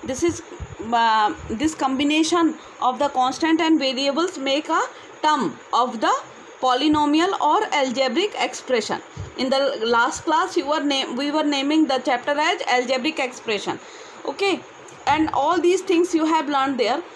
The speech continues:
Each term of a polynomial has some constant, some constant multiplied to the variable. It is known as the coefficient of the variable. It is known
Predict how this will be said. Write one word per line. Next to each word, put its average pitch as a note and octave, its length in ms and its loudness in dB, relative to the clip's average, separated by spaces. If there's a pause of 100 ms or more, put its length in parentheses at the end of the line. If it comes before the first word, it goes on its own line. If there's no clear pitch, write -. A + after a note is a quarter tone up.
(400)
Each F4+ 300 0
term F4 240 2
of E4+ 160 4
a F4+ 80 2
polynomial C#4 760 0
has C4+ 320 0
some D#4 260 2
constant, C4+ 640 0 (1160)
some D#4+ 360 2
constant C#4 760 0 (480)
multiplied E4 920 0 (420)
to C#4+ 160 0
the D4+ 180 2 (480)
variable. B3+ 760 2 (580)
It B3+ 160 -2
is F4+ 220 0
known D#4 300 2 (160)
as C4 260 2
the F4 240 -2
coefficient D#4 800 0
of B3+ 240 0
the D#4+ 120 0
variable. F#3+ 520 0 (640)
It B3 220 -4
is F#4 400 -2 (1300)
known C4 500 2